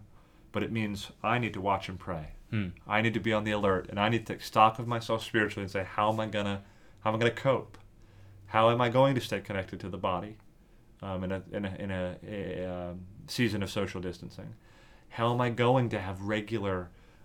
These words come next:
Speaker 1: uh, uh, uh, uh, Bible intake and spiritual content pouring into my mind and my heart?" And, and so those are the questions we need to be asking. And, and, but look, uh, what does it mean to be a good church member?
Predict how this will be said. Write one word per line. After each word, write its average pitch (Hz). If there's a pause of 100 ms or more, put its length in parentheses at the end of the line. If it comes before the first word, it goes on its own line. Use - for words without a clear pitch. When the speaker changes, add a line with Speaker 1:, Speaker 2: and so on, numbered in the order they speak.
Speaker 1:
uh, -
uh, 107
uh, 98
uh, 92
Bible 110
intake 98 (140)
and 90
spiritual 110
content 101
pouring 95
into 92
my 95
mind 92
and 92
my 95
heart?" 92 (560)
And, 110
and 110
so -
those 151
are 160
the 151
questions 139
we 135
need 131
to 123
be 127
asking. 123
And, 82
and, 92 (360)
but 180
look, 233
uh, -
what 143
does 156
it 160
mean 151
to 147
be 143
a 139
good 135
church 139
member? 87